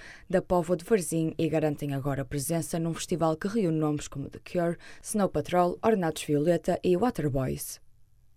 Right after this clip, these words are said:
Começa mais logo, em Vairão, a segunda edição do ciclo de concertos Vox Cordis, Luz e Transcendência, promovido pela Santa Casa da Misericórdia de Vila de Conde, com o apoio da autarquia. O primeiro concerto está marcado para as vinte e uma e trinta,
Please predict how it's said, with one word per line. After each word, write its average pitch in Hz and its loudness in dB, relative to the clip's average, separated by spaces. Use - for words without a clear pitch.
Começa 196 4
mais 185 4
logo, 170 6
em 233 6
Vairão, 180 4
a 220 2
segunda 202 2
edição 185 4
do 180 0
ciclo 185 0
de 233 2
concertos 165 2
Vox - -6
Cordis, 175 0
Luz 190 2
e 185 2
Transcendência, 165 0
promovido 185 4
pela 185 4
Santa 185 2
Casa 175 2
da 170 0
Misericórdia 165 4
de 127 -4
Vila - -4
de - -14
Conde, 175 0
com 175 0
o 180 6
apoio 175 2
da 233 0
autarquia. 143 -2
O 175 0
primeiro 170 2
concerto 165 0
está 226 2
marcado 185 2
para 151 0
as 147 0
vinte 143 -4
e 135 -4
uma - -4
e - -2
trinta, 175 0